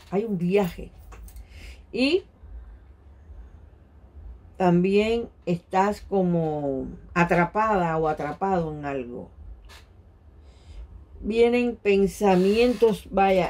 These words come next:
eh, bien, bien malo a tu cabeza. Dice que debes de quitarte todo esto y empezar a cuadrar lo que es tu vida.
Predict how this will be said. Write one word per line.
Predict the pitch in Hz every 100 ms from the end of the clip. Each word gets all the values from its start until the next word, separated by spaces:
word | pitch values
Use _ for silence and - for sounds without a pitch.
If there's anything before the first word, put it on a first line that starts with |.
| -
eh, | 165 - 165
bien, | 180 202 226 233 214 165 147 - - - -
bien | 196 269 254
malo | 202 190 175
a | 165
tu | 135
cabeza. | 156 151 156 156 135
Dice | 202 262
que | 240 185
debes | 202 214 202 -
de | 185 170 - - - -
quitarte | 196 175 233 208 202
todo | 180 220 196 185
esto | 226 226 220 180 -
y | 233
empezar | 208 175 175 170 - 220 214
a | 175
cuadrar | 165 165 175 190 190
lo | 170 -
que | 175
es | 185
tu | 180 160
vida. | 208 180 135